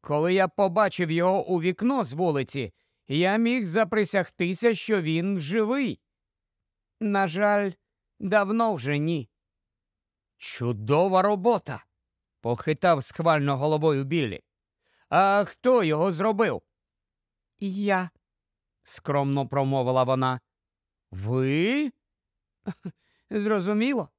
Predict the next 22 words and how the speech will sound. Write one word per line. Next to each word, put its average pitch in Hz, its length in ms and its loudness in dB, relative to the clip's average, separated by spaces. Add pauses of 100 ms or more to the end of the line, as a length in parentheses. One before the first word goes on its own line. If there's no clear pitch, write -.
(200)
сказала 135 600 0
вона. 127 320 0 (640)
«А 190 200 4
з 156 100 -4
моїм 208 480 0 (340)
крихіткою 208 880 -2 (280)
Базілем 170 840 0 (260)
ви 170 240 0
ще 190 220 -2
не 180 120 0
познайомилися?» 180 1040 0 (800)
І 120 160 -2
вона 131 460 0
кивнула 180 720 0
у 165 160 -2
бік 180 280 -4
такси, 170 680 -4 (560)
котра 120 440 -4
затишно 170 840 -2
згорнулася 143 880 0
перед 131 400 -2
каміном. 147 640 -2